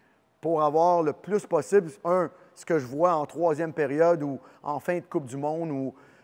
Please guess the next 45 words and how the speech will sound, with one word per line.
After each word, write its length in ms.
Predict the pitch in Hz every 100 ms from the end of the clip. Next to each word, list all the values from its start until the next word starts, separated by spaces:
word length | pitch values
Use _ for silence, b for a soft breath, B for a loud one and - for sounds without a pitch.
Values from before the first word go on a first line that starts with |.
| -
euh, 520 | 135 131 127 127 123 113 B B -
euh, 200 | 135 120 98 82 80 80 80
en 180 | 143
fin 220 | - 170 170
de 80 |
cinquième 420 | - 160 156 151 135
ronde 340 | 165 170 151
sur 180 | - 139
le 80 | 131
ring, 340 | 151 240 196 - _
parce 160 | 139 131
que 120 | 151
c'est 280 | 127 - 147
là 200 | 143 180
que 80 | -
ça 140 | 143
compte. 380 | 123 160 247 - _ b b b _
Puis 160 | 151 131
sinon, 460 | - 175 160 202
s'ils 260 | - - 214
sont 200 | 185 147
trop 220 | - 160
frais, 340 | - 147 180
ben, 160 | 147 113 - _ b b -
ils 80 | 127
vont 120 | 143
me 60 |
tricher 320 | - 131 - 127
le 60 |
test. 280 | - 120 -
Donc, 140 | 127
j'aurais 240 | 123 131 139
pas 180 | 180 170
vraiment. 420 | 139 127 139 156 B B
Puis 120 | - 180
j'ai 100 | 190
les 80 |
tests 240 | 165 196 -
quand 140 | 147
même 120 | 151 147
assez 180 | -
souvent, 300 | 135 - 135
puis 100 | 147
ça 100 | 143
prend 240 | 120 135